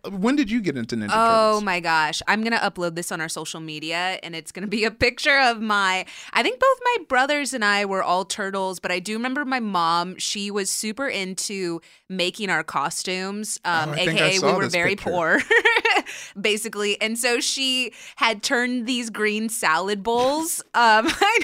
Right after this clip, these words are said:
Speaker 2: know. You guys can't see, but if you just spit out his muscle milk. Uh, she turned these salad bowls, and she, like, strapped 'em on our back. I love my mom. Um,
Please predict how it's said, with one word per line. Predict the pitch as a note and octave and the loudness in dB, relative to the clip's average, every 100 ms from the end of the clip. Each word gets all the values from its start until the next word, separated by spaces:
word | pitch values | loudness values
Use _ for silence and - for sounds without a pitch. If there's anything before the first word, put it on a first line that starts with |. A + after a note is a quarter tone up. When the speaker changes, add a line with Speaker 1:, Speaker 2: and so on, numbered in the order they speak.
| - | 4
Speaker 2:
know. | G#4 - F4+ G#4+ E4+ F#4+ - - - - G4 G4 G4 | 2 2 -2 -2 -4 -6 -8 -16 -16 -12 -10 -10 -8
You | C4 | -6
guys | B3 C4+ C4 | 2 2 2
can't | C#4+ D#4+ B3 | 2 0 0
see, | - C4 | -4 -2
but | A3 G#3+ | -2 0
if | G#3+ A3 | -2 -2
you | |
just | G#3 G#3 | -6 -6
spit | - - G3 | -6 -4 2
out | F#3+ G3 | 4 2
his | F#3+ F#3+ | -2 -6
muscle | F3 E3+ - F3+ | -4 -6 -4 -8
milk. | E3 C#3+ C3+ - | -8 -10 -14 0
Uh, | B3 A#3+ A#3 A3+ A3+ A3 G3 | 4 6 4 2 -4 -16 -8
she | A3+ C4 | -2 -2
turned | B3 D4+ B3+ C#4+ | 0 0 0 -2
these | C#4+ | -6
salad | - A#3+ G#3 A3+ A#3+ A3+ | -2 0 2 2 0 0
bowls, | A#3 G#3 A3 C#4+ D#4+ C#4 | 0 0 0 -4 -6 -6
and | D4+ C#4+ | -6 -6
she, | D#4+ D4+ | -6 -2
like, | C#4+ C#4 | -2 -2
strapped | - B3+ G#3 A3 | -2 2 2 2
'em | C#4 B3+ | -6 -4
on | B3 | 0
our | B3 B3+ | 0 0
back. | A3 F3 D#3 D#3 D#3 - - - - - - - | 0 2 2 0 -4 -10 -18 -18 -16 -16 -18 -12
I | C#4+ | -8
love | D4+ B3 | -4 -4
my | A#3+ B3 B3 | -4 -8 -8
mom. | A#3+ A3+ G#3 G#3 G3+ G3+ G3+ A#3 C4+ | -8 -8 -8 -6 -6 -8 -8 -10 -8
Um, | - G#3 G3+ G3 G3 G3 | -2 0 2 2 -2 -8